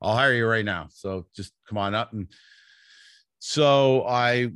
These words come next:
went up there, and, and, you know, he was a, you know, he, he, he, I've, I've had a, this boss I have now, I was, funny, I was just having this conversation with him the other night that, you know, I've had three bosses in my life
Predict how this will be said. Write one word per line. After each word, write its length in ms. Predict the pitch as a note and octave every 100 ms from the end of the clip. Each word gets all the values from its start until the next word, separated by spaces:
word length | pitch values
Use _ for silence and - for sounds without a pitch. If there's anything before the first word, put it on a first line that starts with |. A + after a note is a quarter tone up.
| B2 A2
went 320 | B2 A#2 - B2
up 220 | A#2 G#2
there, 320 | D#3 F#3 D#3+
and, 200 | C#3+ C3+ -
and, 420 | C3 B2 B2+ A2
you 160 | C#3+
know, 140 | D3 C3+
he 280 | A#2 D#3 D3+
was 540 | B2+ B2 A#2+ A#2 - G#2+
a, 580 | A2 G#2+ G#2 G2 F#2+ - _ _ _ _ _ - _ _ -
you 120 | C#3+
know, 100 | G#2+
he, 160 | G#2 C3
he, 240 | A2 C#3+
he, 440 | - D3 D#3 - _ - - G2
I've, 180 | C#3+ C#3+ D#3+
I've 140 | D3
had 180 | D#3+ C#3+
a, 80 | - _ _ _ _ -
this 140 | E3
boss 400 | - E3 G3+ -
I 80 | G#3
have 240 | D#3+ C#3+
now, 260 | A2 A#2 C#3
I 100 | F3+
was, 140 | A#2+ A#2+ -
funny, 180 | C#3+ G#2
I 60 |
was 80 | G2
just 160 | B2 -
having 220 | A2 F#2+
this 120 | F2+
conversation 600 | - G2 E2+ A2 F#2+ F#2
with 100 | F2
him 120 | F2
the 100 | F2
other 180 | F2 E2+
night 260 | F#2 F#2 - -
that, 280 | F#2+ -
you 80 | G#2
know, 80 | G2
I've 100 | F#2
had 140 | A#2+
three 300 | - C3+ F3
bosses 560 | D#3 B2+ B2 A#2 - F2+
in 80 | F2
my 100 | F2
life 280 | E2 E2+